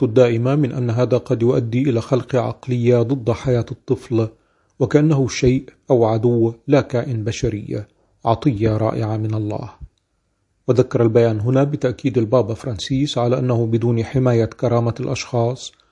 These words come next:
وفي حال اعتبار بعضهم أقل قيمة ويمكن التضحية بهم، فلن يكون هناك مستقبل لا للأخوة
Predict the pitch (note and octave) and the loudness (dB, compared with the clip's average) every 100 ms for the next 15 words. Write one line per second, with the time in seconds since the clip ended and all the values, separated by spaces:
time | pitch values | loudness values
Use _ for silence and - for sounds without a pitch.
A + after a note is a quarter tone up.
0 | _ _ _ C3+ - B2 C#3+ B2 A2+ B2+ | _ _ _ -2 0 0 2 2 0 0
1 | B2 A#2 A2+ A#2 A2+ A2 A#2+ - - C3 | 2 2 2 2 2 -2 -4 -8 -2 0
2 | B2 - B2+ A#2 A#2 A#2+ _ _ _ - | 0 -2 -4 -2 -2 -4 _ _ _ 0
3 | A#2 A#2 B2 A#2 - B2+ - B2+ A2 A2+ | 0 0 0 -2 -2 -6 0 0 2 0
4 | A#2 C3+ C#3 _ _ _ _ - B2+ C3 | 0 -2 -4 _ _ _ _ 0 2 4
5 | B2+ - D3+ A#2+ B2 B2 B2+ A2+ - B2 | 0 2 2 2 2 0 -2 -4 -6 -6
6 | - B2 A#2 C#3 A#2+ C3+ C3+ C#3+ - B2+ | -4 -2 -2 2 2 4 2 -2 -4 -4
7 | A2+ A2+ A2 | 0 0 -2